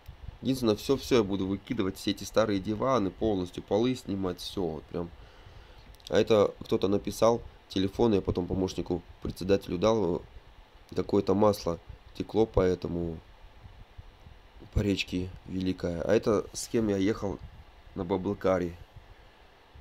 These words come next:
получается. Полярный круг. Вообще не хотелось, конечно, уезжать, там такая обстановка, климат такой, воздух свежий, ну прям так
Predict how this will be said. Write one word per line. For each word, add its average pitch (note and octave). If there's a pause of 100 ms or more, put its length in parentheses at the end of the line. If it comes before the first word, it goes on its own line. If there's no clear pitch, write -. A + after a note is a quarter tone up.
(240)
получается. F2 (1700)
Полярный F#2+
круг. F#2+ (500)
Вообще G#2+
не A2+
хотелось, G#2+
конечно, G2+
уезжать, G#2+
там F2
такая G#2
обстановка, G#2 (540)
климат A2+
такой, F#2+
воздух G2+
свежий, F#2+
ну F#2+
прям F#2+ (300)
так A#2+